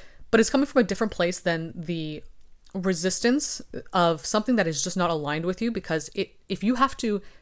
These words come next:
change yourself in ways that are not aligned with you to make this thing work,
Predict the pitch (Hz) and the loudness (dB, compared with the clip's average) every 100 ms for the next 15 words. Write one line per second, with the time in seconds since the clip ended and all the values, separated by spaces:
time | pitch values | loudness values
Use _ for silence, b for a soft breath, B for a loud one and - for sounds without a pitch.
0 | b - 208 233 220 202 - 165 175 - | b 2 4 6 4 2 2 0 0 -2
1 | 180 165 170 160 156 156 160 202 190 160 | -2 0 0 0 -4 -2 0 2 2 -2
2 | 147 143 143 135 - 101 156 b b b | -4 -6 -10 -10 -12 -12 -14 b b b
3 | - 170 165 170 170 170 - - 165 151 | -8 -4 -2 -2 2 0 0 -4 -6 -4
4 | 147 233 - - | 0 -2 -2 -16